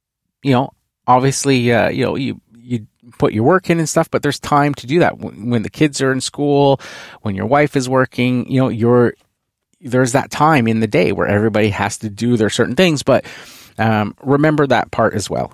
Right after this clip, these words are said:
to, uh, uh, just, uh, just a side note, just to, uh, uh, make sure, uh, that you're not taking on too much work, uh, and, uh, losing focus of, you know, why you're doing it in the first place. Uh,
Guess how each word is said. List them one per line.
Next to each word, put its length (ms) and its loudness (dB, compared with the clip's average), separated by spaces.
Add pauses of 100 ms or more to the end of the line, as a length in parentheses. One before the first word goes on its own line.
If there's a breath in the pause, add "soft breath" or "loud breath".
(120)
to, 340 2
uh, 180 2 (160)
uh, 240 -6
just, 400 -2
uh, 260 0
just 260 -4
a 60 -2
side 300 -4
note, 180 -12
just 240 -2
to, 220 2
uh, 260 2 (500 loud breath)
uh, 600 -2 (580)
make 400 -2
sure, 460 0
uh, 180 0
that 140 -2
you're 100 -4
not 180 -2
taking 340 -2
on 120 0
too 160 -2
much 260 -2
work, 400 -8 (420 loud breath)
uh, 40 -4 (560)
and, 400 -4
uh, 220 -4 (100)
losing 340 2
focus 500 -2
of, 280 -2
you 80 0
know, 60 4
why 300 2
you're 120 2
doing 280 0
it 100 -4
in 60 -4
the 60 0
first 260 -4
place. 360 -14 (500 loud breath)
Uh, 440 -4